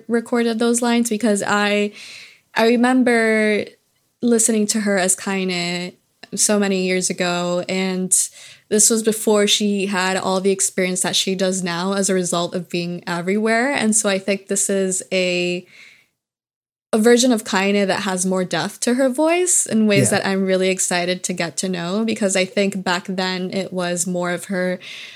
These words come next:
Speaker 1: trying to avoid being pigeonholed into a specific character. Like, for a long time, she got characters like Rise from Persona four, like, characters where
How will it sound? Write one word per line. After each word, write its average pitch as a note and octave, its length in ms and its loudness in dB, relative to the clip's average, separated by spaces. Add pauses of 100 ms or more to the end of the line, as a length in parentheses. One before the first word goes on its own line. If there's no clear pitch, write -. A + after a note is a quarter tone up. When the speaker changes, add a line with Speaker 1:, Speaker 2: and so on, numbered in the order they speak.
(140)
Speaker 1:
trying F#3+ 480 0
to G3 680 2
avoid F#3+ 580 2
being F#3 240 0
pigeonholed A3+ 960 0
into G3+ 260 0
a F#3 40 0
specific F3+ 540 0
character. F3 560 -2
Like, F3+ 220 -4
for - 120 -6
a E3+ 60 0
long E3 220 -2
time, F3 240 -4
she F#3 160 -4
got E3+ 300 -6
characters E3+ 440 -6
like E3 220 -4
Rise A3 560 0
from F#3 160 -6
Persona E3+ 400 -6
four, A3 460 0
like, F#3 160 -2
characters G3 500 0
where F3+ 320 -4